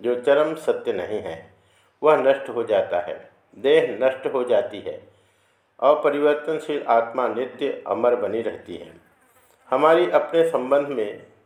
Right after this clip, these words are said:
धारणा का हमारी गतिविधियों पर महत्वपूर्ण प्रभाव पड़ता है। मान लो कि हम स्वयं को देह समझते हैं,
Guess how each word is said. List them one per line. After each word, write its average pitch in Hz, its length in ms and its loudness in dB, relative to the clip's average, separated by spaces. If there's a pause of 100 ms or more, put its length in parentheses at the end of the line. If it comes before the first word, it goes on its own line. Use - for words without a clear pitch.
(500)
धारणा 131 580 2
का 139 320 2
हमारी 120 300 -2
गतिविधियों 123 720 -2
पर 135 140 2
महत्वपूर्ण 123 640 -2
प्रभाव 101 440 0
पड़ता 90 300 -2
है। 80 240 -8 (1160)
मान 151 320 4
लो 175 120 6
कि 151 200 -4
हम 143 220 0 (480)
स्वयं 160 320 4
को 131 120 -2
देह 143 400 -2
समझते 104 380 -4
हैं, 85 280 -10